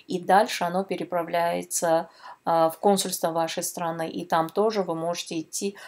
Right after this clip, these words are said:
проходить эту административную проверку. И если вы не отвечаете вот этим всем требованиям, которые они,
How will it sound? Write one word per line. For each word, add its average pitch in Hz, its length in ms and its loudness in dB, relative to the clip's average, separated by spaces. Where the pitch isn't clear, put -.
проходить 175 540 0
эту 175 300 0
административную 165 920 -6
проверку. 226 680 0
И - 100 -10
если 175 540 0
вы 165 240 -6
не 180 380 0
отвечаете 220 920 -2
вот 196 180 2
этим 208 260 0
всем 196 260 0
требованиям, 185 600 0
которые 180 560 -2
они, 175 560 -6